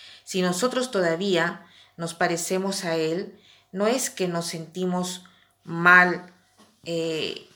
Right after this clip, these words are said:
eh, e inculpamos a alguien, ¿no? O negamos tener aquel límite. Aquel límite, límite se, se convierte en, en mi camino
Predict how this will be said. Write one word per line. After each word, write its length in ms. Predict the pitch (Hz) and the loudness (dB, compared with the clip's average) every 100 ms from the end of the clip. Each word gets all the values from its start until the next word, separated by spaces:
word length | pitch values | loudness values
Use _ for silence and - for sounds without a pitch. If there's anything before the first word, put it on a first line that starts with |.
| _ _ - | _ _ -20
eh, 380 | - 175 165 160 - | -10 -8 -6 -6 -4
e 60 | |
inculpamos 880 | 175 175 - 180 180 208 202 190 180 | -4 -4 -2 -2 4 6 6 4 -4
a 220 | 170 185 | 0 2
alguien, 420 | 202 156 147 - - _ _ _ _ _ _ | 2 0 -8 -14 -18 _ _ _ _ _ _
¿no? 320 | - - - _ | -18 -18 -20 _
O 200 | 170 180 | 2 2
negamos 920 | 170 160 190 220 185 156 156 - - _ _ _ | 2 2 6 6 6 -2 -8 -12 -18 _ _ _
tener 520 | 170 170 175 185 185 - | -8 -6 -4 -4 -4 -4
aquel 400 | 160 - 180 180 | -4 -4 -2 -2
límite. 680 | 208 190 156 - 143 139 - | -2 -4 -6 -10 -14 -14 -10
Aquel 340 | 151 - 226 254 | -10 -4 -2 -2
límite, 720 | 226 185 175 180 226 - _ _ _ _ _ | -2 -4 -4 -4 -6 -8 _ _ _ _ _
límite 600 | 202 220 196 180 185 202 | -6 -2 -2 -4 -6 -10
se, 340 | - 185 180 - | -6 -6 -6 -6
se 160 | 190 | -6
convierte 840 | - 170 180 202 202 202 220 240 - _ _ _ _ | -4 -4 0 2 2 0 -2 -2 -8 _ _ _ _
en, 200 | 175 - | -8 -2
en 160 | 180 180 | -2 0
mi 160 | 175 | -2
camino 800 | 170 170 226 202 147 143 147 _ | -4 -2 -2 -2 -4 -8 -12 _